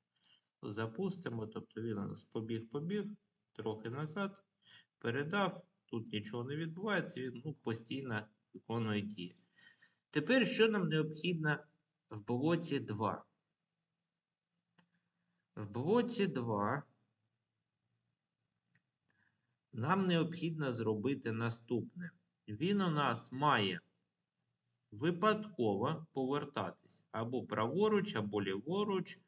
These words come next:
або вгору, або вниз, і так далі.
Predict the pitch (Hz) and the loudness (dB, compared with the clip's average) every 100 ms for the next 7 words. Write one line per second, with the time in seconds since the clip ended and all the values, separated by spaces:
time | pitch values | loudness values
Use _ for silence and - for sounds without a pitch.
0 | _ _ _ _ _ - 107 107 110 98 | _ _ _ _ _ -2 -2 2 0 0
1 | 107 156 202 196 185 170 - _ _ _ | -2 2 2 2 0 -2 -8 _ _ _
2 | _ _ _ _ _ _ _ 120 123 107 | _ _ _ _ _ _ _ -2 -2 2
3 | 113 - 107 147 202 208 208 - - _ | 0 0 -2 0 2 0 -2 -6 -14 _
4 | _ _ _ _ _ _ _ _ _ _ | _ _ _ _ _ _ _ _ _ _
5 | _ 143 180 139 139 117 - 92 | _ -2 0 0 -2 -2 -2 -2